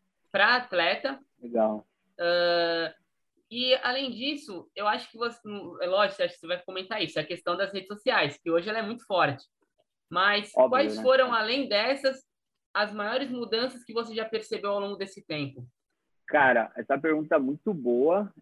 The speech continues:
Speaker 2: é, e que agora, quando eu responder, eu não sei se eu vou me sentir velho ou se a gente realmente tá num ritmo muito acelerado da parada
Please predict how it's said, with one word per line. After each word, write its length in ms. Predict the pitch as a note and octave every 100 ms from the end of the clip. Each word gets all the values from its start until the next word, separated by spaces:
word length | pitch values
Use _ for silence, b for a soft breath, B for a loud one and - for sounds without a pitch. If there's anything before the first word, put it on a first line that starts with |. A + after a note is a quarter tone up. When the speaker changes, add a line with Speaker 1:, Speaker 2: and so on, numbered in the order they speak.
| _
Speaker 2:
é, 800 | A#2 A#2 A#2+ - - - A#2 A2+ - _ -
e 100 | C3+
que 140 | -
agora, 420 | D3+ C3 D3+ D3+ - _ _ _ _
quando 220 | - A#2+
eu 80 | F3
responder, 800 | D3+ - C3 A#2+ A2+ E3 F3+ A2+ _
eu 100 | -
não 40 | C#3
sei 120 | D#3
se 60 |
eu 60 | E3
vou 60 | D#3
me 100 | -
sentir 280 | D3+ -
velho 640 | C3 C3 C3+ D3+ F#3+ A3+ -
ou 260 | - D#3+ E3+
se 80 | -
a 60 | D3
gente 200 | D#3 D3+
realmente 300 | D3+ D#3 -
tá 80 | D#3+
num 60 |
ritmo 320 | D3 D3+ E3
muito 260 | C#3+ C#3 -
acelerado 480 | G#3 - F3+ E3+ D#3+
da 100 | E3
parada 480 | - D#3+ B2+ C3+